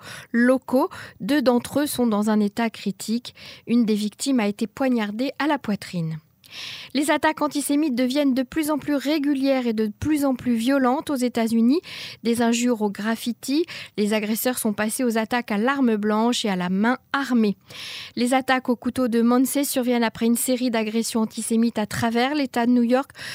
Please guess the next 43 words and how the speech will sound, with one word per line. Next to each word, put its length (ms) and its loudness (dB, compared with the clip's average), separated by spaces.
pendant 340 2
Hanouka. 600 2
Autour 380 0
de 80 2
la 160 2
ville 180 -2
de 120 -2
New 180 4
York, 320 0
la 100 0
police 340 -2
a 80 0
eu 100 2
au 80 4
moins 200 2
six 300 -2
informations 580 0
d'agression 580 -2
qui 100 -6
ont 40 2
été 200 0
motivées 520 2
par 200 -4
la 200 0
haine 280 2
anti-juive 560 -2
au 60 -2
cours 260 -6
de 60 0
la 160 -2
semaine 420 -2
et 80 -4
huit 460 -4
depuis 260 -4
le 140 0
treize 320 -2
décembre. 540 -2
Pas 160 0
plus 160 -4
tard 240 -2
que 100 0
vendredi 480 0
dernier, 560 2